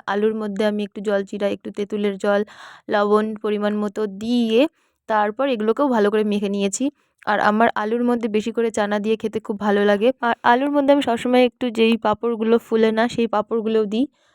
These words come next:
যেগুলোকে আর কি পা-, পাপড়ি বলে। তো আজকে আমি দিতে একদম ভুলে গিয়েছিলাম। তো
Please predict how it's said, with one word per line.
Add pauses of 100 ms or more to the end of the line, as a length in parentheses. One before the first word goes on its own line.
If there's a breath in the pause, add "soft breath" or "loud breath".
(120)
যেগুলোকে
আর
কি
পা-,
পাপড়ি
বলে। (460 loud breath)
তো (240)
আজকে
আমি
দিতে
একদম
ভুলে
গিয়েছিলাম।
তো